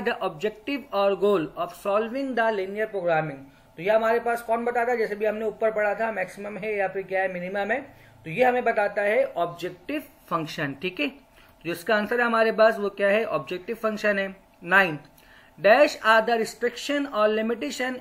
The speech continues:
imposed on the linear programming। जब आपने linear programming को पढ़ा होगा तो आपने जाना होगा कि वहां पर हमारे पास कुछ हमारा target होता है कि कम से कम cost में ज़्यादा से ज़्यादा चीज़ें खरीदना या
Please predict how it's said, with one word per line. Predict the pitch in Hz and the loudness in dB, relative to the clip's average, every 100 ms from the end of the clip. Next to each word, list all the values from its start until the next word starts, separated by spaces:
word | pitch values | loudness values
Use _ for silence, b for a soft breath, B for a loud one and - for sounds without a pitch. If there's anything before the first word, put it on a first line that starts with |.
| 226 | -8
imposed | 214 - 240 262 269 180 | -8 -4 -2 0 -2 -4
on | 202 214 214 | -4 -2 0
the | 240 | 0
linear | 208 196 214 220 | 0 -2 -2 -2
programming। | 190 170 156 151 127 123 B B B 147 | -2 2 2 2 -6 -14 B B B -8
जब | 175 | 0
आपने | 190 190 220 | 0 2 -2
linear | 214 247 | 0 -2
programming | 262 247 240 247 247 | 0 0 0 0 0
को | 247 | 0
पढ़ा | 226 226 269 | 4 6 6
होगा | 247 220 226 | 4 4 2
तो | 233 | 4
आपने | 202 196 208 202 | 2 0 -2 -4
जाना | 202 226 | -2 0
होगा | 247 233 226 233 | 0 2 2 0
कि | 233 | -2
वहां | 214 196 208 | -4 -4 -4
पर | 214 214 | -2 -2
हमारे | 202 190 196 202 | 0 -2 -2 -4
पास | 214 - | -6 -8
कुछ | 190 | -10
हमारा | 196 190 185 | -6 -4 -4
target | 175 175 214 220 | -2 -4 -2 -2
होता | 202 185 | -4 0
है | 196 202 202 B B B B | 2 2 -2 B B B B
कि | 180 185 | -4 -2
कम | 190 208 | 2 0
से | 214 214 | 0 -6
कम | 208 208 208 | -2 -2 -2
cost | 202 196 196 | 2 2 2
में | 196 196 | -4 -6
ज़्यादा | 175 185 - | -2 -2 -2
से | 196 | -2
ज़्यादा | 202 190 | 0 0
चीज़ें | 185 185 196 | -2 -4 -6
खरीदना | 190 185 185 185 185 185 180 b b b 151 | -4 -4 -4 -2 -2 -2 -8 b b b 0
या | 180 | 4